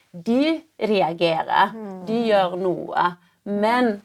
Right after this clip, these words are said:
Speaker 1: til syvende og sist så er man jo avhengig av at de lederne gjør noe,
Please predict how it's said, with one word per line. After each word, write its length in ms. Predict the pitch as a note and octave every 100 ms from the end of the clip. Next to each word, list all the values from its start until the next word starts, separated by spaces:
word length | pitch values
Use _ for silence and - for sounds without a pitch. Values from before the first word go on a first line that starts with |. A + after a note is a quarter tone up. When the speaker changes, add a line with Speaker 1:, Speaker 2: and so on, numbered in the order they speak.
| _ -
Speaker 1:
til 100 | A3
syvende 380 | A3 G3 A3
og 60 | A3+
sist 280 | - G#3+ -
så 220 | A3 G#3+ -
er 140 | F#3+
man 240 | G3 G3+ G#3
jo 140 | G3
avhengig 480 | - F#3 F3+ G3 G3+
av 80 | F#3 -
at 80 | F3+
de 180 | G3
lederne 680 | F#3 F3 E3+ F3+ G#3+ G#3+ G3
gjør 320 | F3+ F#3+ F3+ F3+
noe, 560 | F3+ E3 E3 C4 F4